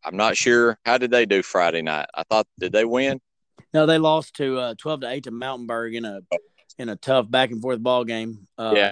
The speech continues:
Speaker 2: you know, uh, so they, uh, I think, uh,
Speaker 1: I
Speaker 2: Mountainburg, they scored right there at the end of the fourth quarter
Speaker 1: That's
Speaker 2: to,
Speaker 1: what I
Speaker 2: to
Speaker 1: thought.
Speaker 2: take
Speaker 1: I
Speaker 2: the
Speaker 1: thought
Speaker 2: lead.
Speaker 1: they were, I thought they had won it, but Mountainburg came back and got 'em. What, what do you know about Johnson County?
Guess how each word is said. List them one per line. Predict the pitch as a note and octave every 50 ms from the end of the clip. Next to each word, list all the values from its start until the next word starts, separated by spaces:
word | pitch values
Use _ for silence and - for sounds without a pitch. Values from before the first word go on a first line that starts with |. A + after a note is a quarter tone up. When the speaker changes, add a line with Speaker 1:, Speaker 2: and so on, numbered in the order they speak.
| G2+ - - _ _ _
Speaker 2:
you | - B2 A#2
know, | A2 G#2+ G#2 A2+ - -
uh, | B2+ A#2+ A2+ G#2+
so | G#2+ - C3+ A2+ A2
they, | G#2+ A#2 A#2+ B2 A#2+ A2+
uh, | A2 G#2 G2+ G2 - _ _ _ _ _ _ _ _ -
I | A#2+ A2+
think, | - C#3 B2+ G#2 -
uh, | B2+ A2+
Speaker 1:
I | A2+
Speaker 2:
Mountainburg, | A2+ A#2+ B2 A#2+ B2 A#2+ A#2+ A#2 A2+ A2 A#2+ _ _ _ _ _ _ -
they | B2+ C3+ B2+
scored | A#2+ - - B2+ A#2+ G#2+
right | A#2 B2 B2 A#2+
there | - C3+ B2
at | A#2+ G#2+
the | - A#2 A#2
end | A#2+
of | A#2+ G#2+
the | G2+
fourth | - B2+ A#2 A2 -
quarter | - - B2+ A#2 A#2+
Speaker 1:
That's | C#3 G3+ F#3+
Speaker 2:
to, |
Speaker 1:
what | F3+ F3 F3
I | E3
Speaker 2:
to | D3
Speaker 1:
thought. | - E3 D#3+
Speaker 2:
take | D3
Speaker 1:
I | B2
Speaker 2:
the | A#2
Speaker 1:
thought | G#2+ C#3 - G2+
Speaker 2:
lead. | F#2+
Speaker 1:
they | A#2+ A2 A2 G#2 G#2 G2+ - C3+ C#3 C#3+ - B2+ A#2 A2
were, | G#2 G#2 G2+ G#2+ B2 C3 B2 -
I | G2 G2
thought | - - A2 G2+ F2+ -
they | G#2 G2+
had | G2 F#2 F2+
won | G2 G#2+ G2+ F#2
it, | E2+ - -
but | E2+ -
Mountainburg | - G2+ G#2 G#2+ G#2 G#2 G2 G2 F#2 -
came | - G2 F#2+ F2+
back | F2+ F#2 F#2 D#2+
and | - _
got | F2+ F#2 F#2+ F#2+ F2+
'em. | E2
What, | E2 F2 G2 A2 A2+ A2
what | A2+ A#2 A#2+ A#2+
do |
you | A2+ A2
know | A#2 A#2
about | A2 A2+ A2+ G#2+
Johnson | - G#2+ G#2+ G#2+ G#2+ - - -
County? | - G#2 A2 A2 G2 E2